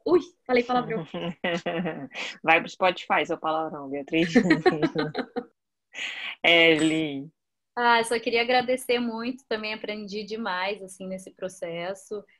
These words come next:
Speaker 3: É muito enriquecedor a gente poder trocar. Quero agradecer essa oportunidade de par-, de tá participando disso, né? E lembrar da importância do fortalecimento das comunidades, né? Da gente fortalecer a autoajuda, a solidariedade entre as mulheres,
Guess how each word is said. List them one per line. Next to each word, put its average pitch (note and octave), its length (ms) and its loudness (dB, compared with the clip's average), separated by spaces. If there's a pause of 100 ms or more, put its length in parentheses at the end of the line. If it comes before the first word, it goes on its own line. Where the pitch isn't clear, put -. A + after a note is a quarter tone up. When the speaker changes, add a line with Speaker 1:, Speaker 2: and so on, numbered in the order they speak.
(280)
Speaker 3:
É F3 440 -6
muito F#3 280 -14
enriquecedor G3 600 -10
a F3+ 60 -12
gente F3+ 260 -20
poder F3 260 -12
trocar. F3 680 -10 (320)
Quero F#3 240 -4
agradecer F3+ 500 -8
essa F#3 160 -10
oportunidade F3 720 -14
de F3 80 -20
par-, - 240 -12 (220)
de G#3 220 -8
tá A3+ 120 -8
participando A#3+ 760 -6
disso, G3+ 520 -14
né? F#3+ 280 -12 (500)
E C4 280 -4
lembrar C4 440 2
da C4+ 140 -2
importância C#4 520 0
do C#4+ 120 -2
fortalecimento C#4 880 0
das G#3+ 160 -6
comunidades, F#3 800 -6
né? F#3+ 220 -6
Da G#3+ 100 -4
gente G3+ 260 -12
fortalecer F#3+ 880 -4
a F#3 60 0
autoajuda, F3+ 680 -2
a - 20 -4
solidariedade F3 960 -8
entre F3+ 180 -8
as F#3 80 -10
mulheres, F3 720 -6